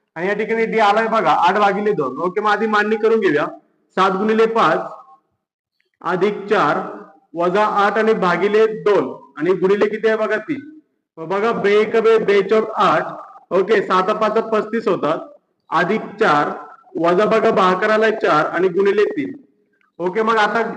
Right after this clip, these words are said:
भागाकार झाल्यानंतर काय करायचं बघा, गुणाकार, एक गुणाकार आता तुम्ही करून टाकलाय, अजून एक गुणाकार बाकी या ठिकाणी. ओके, मग आता तो करूया, चार त्रिक बारा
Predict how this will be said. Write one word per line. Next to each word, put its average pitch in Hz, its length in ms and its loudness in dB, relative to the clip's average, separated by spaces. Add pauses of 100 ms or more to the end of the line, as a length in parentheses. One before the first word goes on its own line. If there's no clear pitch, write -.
भागाकार 170 420 2
झाल्यानंतर 226 400 2
काय 226 160 2
करायचं 220 360 0
बघा, 220 160 0
गुणाकार, 220 540 0
एक 185 160 -2
गुणाकार 220 340 2
आता 220 140 0
तुम्ही 220 220 -4
करून 220 260 0
टाकलाय, 175 420 -2
अजून 170 220 0
एक 208 100 -2
गुणाकार 214 340 2
बाकी 214 300 0
या 220 100 4
ठिकाणी. 196 340 -4 (480)
ओके, 185 220 2
मग 214 140 2
आता 202 220 2 (100)
तो 220 140 4
करूया, 185 320 0 (440)
चार 190 240 0
त्रिक 220 220 -2
बारा 202 340 4